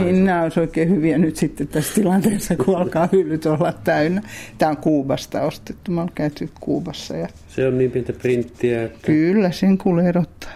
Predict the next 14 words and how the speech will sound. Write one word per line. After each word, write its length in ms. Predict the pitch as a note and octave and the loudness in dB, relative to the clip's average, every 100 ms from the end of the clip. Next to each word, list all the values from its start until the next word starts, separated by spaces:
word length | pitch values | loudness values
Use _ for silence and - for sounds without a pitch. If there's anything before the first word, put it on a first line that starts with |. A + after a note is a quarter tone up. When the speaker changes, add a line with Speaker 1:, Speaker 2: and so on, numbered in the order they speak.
| - | -10
Speaker 2:
Ootko 200 | - - | -8 -4
tosta 300 | G#2 G#2+ - | -2 -2 -4
tehnyt 340 | F#2+ F#2 E2+ E2 | -6 -6 -8 -10
jotain? 320 | E2 - D3+ D3+ | -14 -4 0 2
Speaker 1:
En 60 | |
mä 140 | C#3 - | 0 0
tästä 400 | - - - - | -2 -4 -4 -2
Speaker 2:
No 60 | |
Speaker 1:
oo 60 | - | -2
Speaker 2:
niin. 120 | F3 | -2
Speaker 1:
tehnyt, 320 | E3 E3+ D#3+ | 0 0 2
ei, 360 | D3 C#3+ D#3+ D#3+ - - - | 2 2 0 -4 -10 -12 -6
ei 180 | E3 E3 | -4 -2
mä. 140 | F3+ | -4